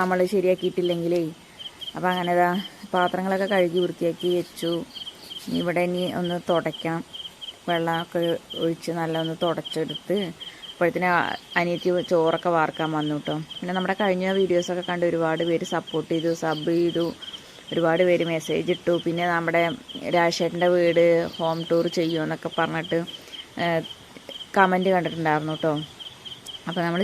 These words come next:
ചെയ്യാൻ പറ്റുന്ന പോലെ സാഹചര്യമൊക്കെ പോലെ എന്ന് പറയണത് പോലെ കേട്ടോ. പിന്നെ ഇപ്പോൾ, ഏഹ്, എന്താണ്, എല്ലാ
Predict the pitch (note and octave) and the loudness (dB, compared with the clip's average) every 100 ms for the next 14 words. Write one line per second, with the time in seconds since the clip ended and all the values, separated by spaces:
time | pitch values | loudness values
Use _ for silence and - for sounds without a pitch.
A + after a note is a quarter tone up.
0 | - F3+ E3 F#3 G3+ F#3+ E3 D#3 E3 F3+ | 2 4 4 2 2 2 0 0 0 2
1 | F3+ G3 G3+ F3 E3+ F3 F3+ F#3+ G3 G3 | 2 2 2 2 2 2 2 2 0 2
2 | F3 E3+ F#3 - - - - E3 E3+ F3 | 4 4 0 -4 -16 -14 -6 -4 0 2
3 | E3+ E3 E3 E3 E3+ D#3+ D#3+ E3 E3+ - | 4 2 2 2 4 4 2 0 -2 -6
4 | - E3+ E3+ F3 - F3 F3+ - F#3+ F#3+ | -4 -2 0 -2 2 4 4 2 -2 0
5 | F3+ F3+ E3+ F3 E3+ E3+ F3+ - - - | 2 2 2 0 0 -4 -6 -12 -14 -14
6 | - E3+ F3 F3 | 0 6 8 10